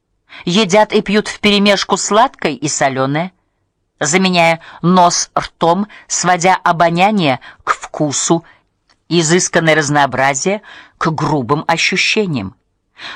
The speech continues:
Вот карта, вот сосуд, из которого расходится веер. Вот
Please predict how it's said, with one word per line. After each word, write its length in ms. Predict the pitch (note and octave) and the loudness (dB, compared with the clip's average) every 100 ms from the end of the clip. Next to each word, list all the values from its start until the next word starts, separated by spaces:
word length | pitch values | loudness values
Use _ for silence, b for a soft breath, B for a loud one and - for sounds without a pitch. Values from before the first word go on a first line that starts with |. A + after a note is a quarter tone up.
| - | -2
Вот 260 | G#3+ C4 | 0 0
карта, 460 | - D3+ - - C#3+ _ _ B B - | -2 -4 -4 -8 -12 _ _ B B -4
вот 240 | E3+ A#3 | 0 0
сосуд, 420 | - A3 G#3+ A#3+ B3 | 2 0 0 -2 -4
из 120 | - | -2
которого 420 | A3 G#3+ G#3 F#3+ | -4 0 0 2
расходится 600 | F3+ - F3 E3+ - D#3+ | 0 0 -2 -2 -2 -2
веер. 360 | C#3+ A#2 G2+ - _ _ _ _ B B B | -2 -2 -4 -12 _ _ _ _ B B B
Вот 340 | F3+ C4 C4+ | 0 2 0